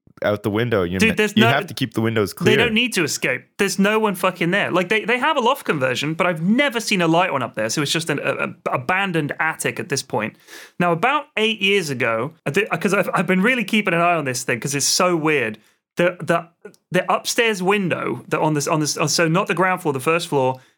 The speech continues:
Speaker 2: the, the back window there, the, it was fully lit up, right? There's no curtains in there, so no one ever uses that room. It's fully lit up, and I was like, "I'm so curious. I gotta see what's going on in here. I've never seen that light on."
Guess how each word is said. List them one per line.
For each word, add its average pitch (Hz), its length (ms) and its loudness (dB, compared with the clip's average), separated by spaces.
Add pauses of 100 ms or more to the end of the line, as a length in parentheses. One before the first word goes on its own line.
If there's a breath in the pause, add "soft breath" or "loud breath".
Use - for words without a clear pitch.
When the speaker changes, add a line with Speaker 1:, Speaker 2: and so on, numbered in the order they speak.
(120 loud breath)
Speaker 2:
the, 135 80 0
the 127 180 -2
back 190 400 0
window 160 340 2
there, 131 380 0 (260)
the, 160 160 0
it 151 100 -2
was 139 120 -2
fully 233 320 0
lit 202 180 2
up, 123 240 -4 (140)
right? 135 140 0
There's 143 140 0
no 202 220 2
curtains 151 480 -2
in 135 120 0
there, 127 140 0
so 127 140 -2
no 143 200 2
one 175 120 2
ever 160 100 0
uses 143 220 -2
that 127 140 0
room. 117 180 0
It's 113 100 -4
fully 196 200 2
lit 175 160 2
up, 123 120 -2
and 127 80 -4
I - 20 -2
was 120 60 -2
like, 120 140 -8
"I'm 127 100 -2
so 160 240 0
curious. 143 300 -2
I 143 40 0
gotta 135 140 0
see 123 160 -4
what's 113 140 -4
going 107 160 -2
on 104 100 -2
in 101 80 -8
here. 101 160 -6
I've 107 100 -2
never 165 300 2
seen 156 220 -2
that 131 160 0
light 123 180 0
on." 107 220 -4